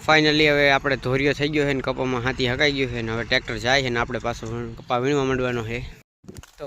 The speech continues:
વાગી ગયો છે બપોરનો એક ને આપણે જાય છે વાડીએ બપોરનું જમવા. દાળિયાને છૂટા કરી દીધા છે કપા વીણીને. તો વાડીએ આવીને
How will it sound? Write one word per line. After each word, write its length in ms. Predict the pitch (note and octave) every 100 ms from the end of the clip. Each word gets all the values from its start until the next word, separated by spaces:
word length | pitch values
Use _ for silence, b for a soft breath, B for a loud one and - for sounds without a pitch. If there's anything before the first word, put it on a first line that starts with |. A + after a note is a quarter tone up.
| D#3
વાગી 280 | F#3+ G3+ F#3+
ગયો 100 | F#3+
છે 60 | F3
બપોરનો 480 | F3 F#3 F#3 E3
એક 260 | D3+ F#3 F#3+
ને 100 | D3+
આપણે 260 | C#3+ E3 D#3+ C#3+
જાય 140 | D#3
છે 60 | C#3
વાડીએ 260 | C#3 D#3+ D3
બપોરનું 440 | C#3 D#3 D#3 C#3+ B2+
જમવા. 340 | D3 F#3 D#3 D3 b b - C#3
દાળિયાને 360 | D3+ D#3 C3
છૂટા 240 | - D#3+ C3+
કરી 200 | E3 F3+
દીધા 220 | F#3 E3
છે 60 | D#3+
કપા 220 | D3+ - C3+
વીણીને. 280 | C#3+ D3+ D3+ B B B B - - - _ _ - - - -
તો 60 | D3+
વાડીએ 360 | D#3 F3 F#3+ F3+
આવીને 340 | F3+ G#3+ G3+